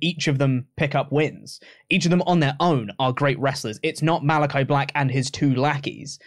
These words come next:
It is three awesome wrestlers coming together. And I don't think Matthews has been presented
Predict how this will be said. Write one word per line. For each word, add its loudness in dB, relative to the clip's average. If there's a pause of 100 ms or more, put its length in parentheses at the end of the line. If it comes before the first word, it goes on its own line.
(260)
It 0
is 2 (100)
three 2 (100)
awesome 2
wrestlers -2
coming -4
together. -6 (300)
And 2
I 2
don't 2
think 0
Matthews 0 (220)
has 0
been 0
presented -2